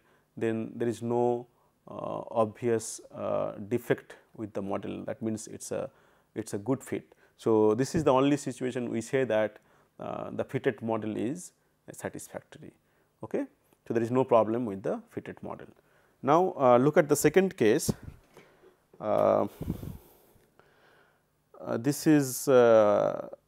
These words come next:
this figure B, um, uh, indicates,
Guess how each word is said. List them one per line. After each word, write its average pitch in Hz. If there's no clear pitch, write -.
this 117
figure 127
B, 135
um, -
uh, 107
indicates, 127